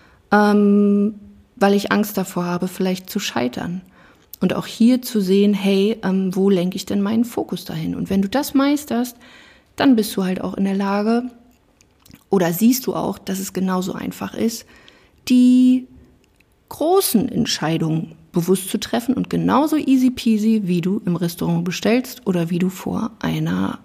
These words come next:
ähm, Joghurt, ja, Joghurt-Herausforderung stehst, <laughs> sag ich mal so.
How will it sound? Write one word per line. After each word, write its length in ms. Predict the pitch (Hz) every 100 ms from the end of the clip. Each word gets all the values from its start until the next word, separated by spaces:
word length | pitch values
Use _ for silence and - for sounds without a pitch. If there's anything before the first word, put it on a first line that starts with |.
| -
ähm, 360 | 196 196 202 208
Joghurt, 680 | 269 403 262 - - - - _ _ _ _ _ -
ja, 240 | - 208 202 247 269
Joghurt-Herausforderung 1300 | 214 185 240 208 - - 175 175 - - 175 160 175
stehst, 560 | - - 190 - - -
<laughs> 60 | -
sag 200 | - -
ich 100 | 165
mal 140 | 220
so. 200 | 208 202